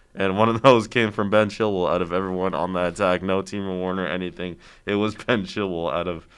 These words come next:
yeah, it was, I think it was just a terrible game for Porto. It was definitely not the side that were motivated to, uh, beat Juventus, but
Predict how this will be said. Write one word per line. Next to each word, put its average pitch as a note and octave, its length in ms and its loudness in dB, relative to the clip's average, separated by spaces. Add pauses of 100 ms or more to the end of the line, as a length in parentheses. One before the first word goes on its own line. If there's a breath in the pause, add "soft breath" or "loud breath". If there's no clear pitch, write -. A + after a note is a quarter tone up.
(720 loud breath)
yeah, C2 180 0
it F2+ 60 4
was, G#2 140 2
I A#2+ 220 8
think D3 200 4
it D3+ 60 10
was C#3+ 120 6
just C#3 200 0
a A2+ 60 -2
terrible F#2 420 0
game F2 320 -4
for E2 340 -4
Porto. E2 520 -2
It F#2+ 60 2
was G2+ 140 -2
definitely A2+ 460 2
not A2 180 6
the A2 100 2
side G2+ 320 4
that F#2+ 160 4
were F2+ 80 2
motivated F#2 680 0
to, E2+ 500 -2
uh, E2 320 -4
beat F2+ 340 -6
Juventus, E2+ 580 -6
but E2+ 360 -2